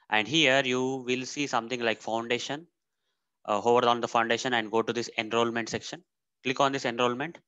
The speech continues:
Now, guys, you need to create this account. You need to register. If you don't have an account, you need to register. Okay, you need to verify your email address, fill the application form for the exam. Okay, then you need to pay the application fees.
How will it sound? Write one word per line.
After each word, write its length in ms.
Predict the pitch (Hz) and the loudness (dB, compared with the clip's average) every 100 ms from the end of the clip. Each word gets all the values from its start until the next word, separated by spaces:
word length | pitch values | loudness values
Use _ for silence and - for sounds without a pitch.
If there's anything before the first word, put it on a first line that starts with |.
| _ _ _ | _ _ _
Now, 180 | 110 135 | 2 4
guys, 300 | 139 165 151 | 4 0 0
you 100 | 120 | 0
need 160 | 131 131 | 0 2
to 220 | 180 254 _ _ _ _ _ _ 135 | 0 0 _ _ _ _ _ _ 0
create 380 | 123 131 120 | 4 4 2
this 160 | 120 - | -2 0
account. 380 | 104 - 139 - - | -2 0 -2 -2 -6
You 120 | 113 | -2
need 160 | 117 117 | -2 0
to 60 | |
register. 320 | 113 123 - 110 | 0 0 0 -4
If 160 | 104 | -2
you 60 | 113 | -4
don't 220 | 113 120 | -2 -2
have 160 | 127 120 | 0 0
an 80 | |
account, 240 | 113 131 123 | -2 -4 -6
you 80 | 110 | -6
need 140 | 104 | -6
to 60 | 104 | -6
register. 560 | 127 - - 123 127 127 _ _ _ 107 | -6 -6 -2 0 -2 -6 _ _ _ -6
Okay, 180 | 123 117 | -2 0
you 60 | |
need 120 | 113 | -2
to 60 | 104 | 0
verify 320 | 113 113 120 | 0 2 0
your 140 | 107 107 | 2 0
email 240 | 123 131 | 0 2
address, 480 | 127 104 110 113 110 | 2 2 2 2 -2
fill 180 | - 110 | -4 -2
the 80 | 107 | 0
application 560 | 101 120 120 117 117 | -2 -2 -4 -4 -6
form 400 | 110 110 107 107 | -6 -2 0 -2
for 120 | 110 104 | -4 -2
the 100 | 104 | -2
exam. 500 | 101 110 104 101 107 _ _ _ _ - | -2 -2 -2 -2 -10 _ _ _ _ -10
Okay, 220 | 101 135 | -2 0
then 560 | 135 107 107 107 104 107 _ _ _ | 0 -2 -2 -4 -10 -14 _ _ _
you 60 | 113 | -2
need 120 | 113 | 0
to 80 | 120 | 2
pay 140 | 110 | 2
the 60 | 110 | 2
application 560 | 117 110 110 107 117 117 | 2 0 -4 -4 -4 -4
fees. 420 | 165 101 - | -4 -4 -10